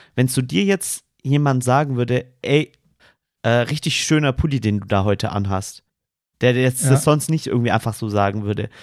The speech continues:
Speaker 1: dann sagt man entweder ganz oft, „Ja, ja, hab ich ganz billig bekommen, war im Sonderangebot“ oder so.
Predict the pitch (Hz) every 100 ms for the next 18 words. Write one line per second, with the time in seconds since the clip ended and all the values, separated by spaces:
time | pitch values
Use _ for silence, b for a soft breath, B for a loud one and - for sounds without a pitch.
0 | B - 113 127 165 151 147 156 143 127
1 | 151 139 - B B 151 156 143 135 -
2 | 151 - 156 147 143 143 151 143 123 127
3 | 143 135 120 113 110 113 113 113 113 147